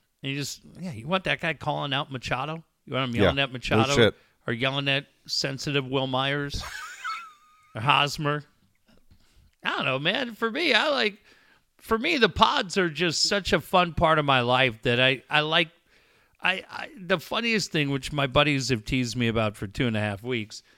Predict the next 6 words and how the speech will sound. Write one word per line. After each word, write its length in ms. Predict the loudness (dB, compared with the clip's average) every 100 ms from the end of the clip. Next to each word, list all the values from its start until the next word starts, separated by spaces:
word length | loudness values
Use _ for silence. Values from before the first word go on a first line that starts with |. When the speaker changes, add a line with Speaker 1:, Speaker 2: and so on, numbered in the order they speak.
| _ _ _ _ -2
Speaker 1:
is 280 | 0 -2 -6
I 140 | -8
took 260 | -4 -6 -4
such 540 | -6 -6 -8 -8 -10 -12 -12
pleasure 720 | -6 -2 0 0 -2 -4 -4
in 260 | -6 -6